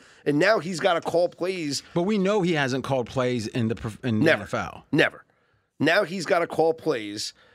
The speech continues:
Speaker 1: The Raiders, yes, have had their troubles. And I don't feel confident saying, "Oh, wow, Raiders are going to blow out the Colts."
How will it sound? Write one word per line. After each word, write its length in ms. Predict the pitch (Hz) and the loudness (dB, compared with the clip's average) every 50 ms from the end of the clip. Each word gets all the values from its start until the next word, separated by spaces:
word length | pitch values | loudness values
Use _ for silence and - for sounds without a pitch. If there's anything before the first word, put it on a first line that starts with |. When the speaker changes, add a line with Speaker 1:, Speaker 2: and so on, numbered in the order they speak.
| _ _ _ _ _ _ _ _ _ _ _ - | _ _ _ _ _ _ _ _ _ _ _ 0
Speaker 1:
The 180 | 151 160 170 | 2 2 2
Raiders, 720 | 165 160 165 190 208 247 254 254 254 254 254 220 - - - - | 2 2 2 2 2 2 2 2 2 2 0 -2 -6 -8 -8 -6
yes, 560 | 139 123 143 131 85 - - - - - - _ _ _ _ _ _ _ _ - | -2 0 2 2 2 0 -4 -8 -8 -10 -14 _ _ _ _ _ _ _ _ -2
have 140 | 117 127 120 | -2 0 2
had 300 | 110 120 123 127 127 120 | 2 2 2 2 2 2
their 140 | 127 120 117 | 0 0 0
troubles. 640 | - - - 101 - - - - - - - - - _ _ _ _ _ _ _ _ _ _ _ _ - | 0 -2 -2 -2 -2 -6 -10 -12 -10 -10 -10 -10 -14 _ _ _ _ _ _ _ _ _ _ _ _ 4
And 640 | 139 135 131 131 127 127 123 123 117 117 120 120 - - _ _ _ _ _ _ _ _ _ | 6 6 6 4 2 -2 -4 -4 -6 -8 -8 -10 -12 -16 _ _ _ _ _ _ _ _ _
I 160 | - 170 196 233 | 2 4 4 4
don't 260 | 226 220 214 - - | 2 2 0 0 -4
feel 240 | - 165 180 180 147 | -2 0 0 0 2
confident 560 | - 156 151 156 143 - 156 151 147 143 - | 0 -2 -2 -2 -2 -4 -4 -4 -4 -6 -2
saying, 280 | - 143 131 127 110 92 | -2 -2 0 0 -2 0
"Oh, 160 | - 143 131 | 2 2 2
wow, 340 | 101 92 127 127 110 85 - - - _ _ _ _ _ - | 4 2 0 0 0 -2 -6 -10 -18 _ _ _ _ _ -2
Raiders 460 | 101 135 151 151 143 143 135 117 120 | 0 2 2 2 2 0 -2 -2 -2
are 80 | 127 123 | -2 -2
going 380 | 107 139 127 127 123 120 123 117 | 0 0 0 0 0 -4 -6 -4
to 260 | - 131 117 107 101 - - - _ - | -4 -4 -4 -4 -6 -8 -14 -20 _ -8
blow 460 | 95 107 104 123 139 139 143 135 131 | -6 -4 -2 0 0 0 2 0 0
out 400 | 123 131 127 104 - - - - - _ _ _ _ _ | 0 0 -2 -4 -8 -12 -14 -14 -14 _ _ _ _ _
the 100 | 135 135 | 0 0
Colts." 520 | - - 151 147 113 101 - - - - | 4 4 2 2 2 -2 -6 -8 -8 -10